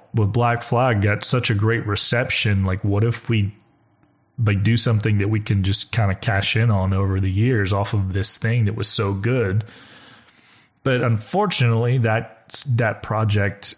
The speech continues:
has been indefinitely, uh, suspended. I mean, I don't know if it'll ever be resurrected, or, but I think that game is toast. That game will never release. Um, the new Assassin's Creed games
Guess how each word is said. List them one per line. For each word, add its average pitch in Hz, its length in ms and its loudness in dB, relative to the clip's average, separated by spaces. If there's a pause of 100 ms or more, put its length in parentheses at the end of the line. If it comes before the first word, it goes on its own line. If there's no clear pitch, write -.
(140)
has 98 240 0
been 95 480 0
indefinitely, 95 1080 0
uh, 90 300 -2
suspended. 110 640 -2 (120)
I 104 100 -4
mean, 92 140 -4
I 92 80 -2
don't 92 200 -2
know 92 80 0
if 90 120 -6
it'll 92 300 -4 (140)
ever 98 160 2
be 95 100 2
resurrected, 95 680 0
or, 98 200 0
but 101 160 -2
I 101 80 0
think 135 220 0
that 120 200 -2
game 98 240 0
is - 140 -2
toast. 110 480 -4 (220)
That 101 140 0
game 107 220 2
will 98 80 0
never 92 260 0
release. 104 600 -2 (960)
Um, 113 580 2 (1080)
the 127 160 6
new 127 180 4
Assassin's 131 460 2
Creed 110 280 2
games 104 600 2